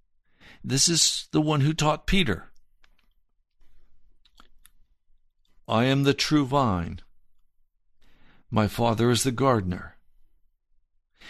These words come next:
He cuts off every branch in me that bears no fruit, while every branch that does bear fruit, he prunes so that it will be even more fruitful.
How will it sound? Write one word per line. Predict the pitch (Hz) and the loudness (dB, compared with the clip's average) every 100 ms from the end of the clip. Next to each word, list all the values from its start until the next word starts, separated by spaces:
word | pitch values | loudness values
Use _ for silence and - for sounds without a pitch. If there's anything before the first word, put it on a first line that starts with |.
| - | -8
He | - 117 | -2 0
cuts | - - 170 - | 0 0 0 0
off | 151 123 131 - | 0 0 -2 -6
every | 151 151 175 175 | -4 -2 0 -2
branch | 139 139 147 139 135 | -2 -2 0 0 0
in | 110 | 2
me | 113 123 | 2 2
that | 120 - 98 | 0 -4 -2
bears | 139 147 131 | 0 2 0
no | 131 131 135 | -2 0 0
fruit, | 113 - 147 104 - - - - - - | -2 -4 0 0 0 -8 -20 -20 -18 -2
while | 131 - | 0 0
every | 156 160 175 | -2 -2 0
branch | 156 120 127 123 127 - | -2 -2 -2 0 -2 -2
that | 135 117 104 | -2 -4 -2
does | 147 170 123 | 2 2 0
bear | 120 123 110 | -2 0 0
fruit, | - 120 131 - | 0 0 0 -4
he | - 127 120 | -6 -2 -2
prunes | - - 190 131 110 123 - - - - | -4 -2 0 2 0 -2 -6 -8 -18 -12
so | - - 151 | -4 2 2
that | 139 | 2
it | 147 | -2
will | 117 | -2
be | 127 143 | -2 -2
even | 165 170 160 156 | 0 0 0 0
more | 156 156 | 0 0
fruitful. | - 185 170 - 104 82 | 0 -2 -2 -2 -2 -2